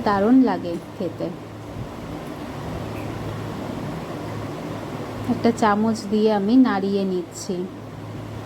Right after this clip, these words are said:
যত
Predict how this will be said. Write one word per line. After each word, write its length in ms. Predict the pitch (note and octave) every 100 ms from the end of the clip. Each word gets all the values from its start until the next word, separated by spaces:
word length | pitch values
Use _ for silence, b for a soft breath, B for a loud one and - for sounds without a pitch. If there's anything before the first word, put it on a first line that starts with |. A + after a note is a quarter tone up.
| - - - - - - - - - - - - - - - - - - - - -
যত 200 | A3+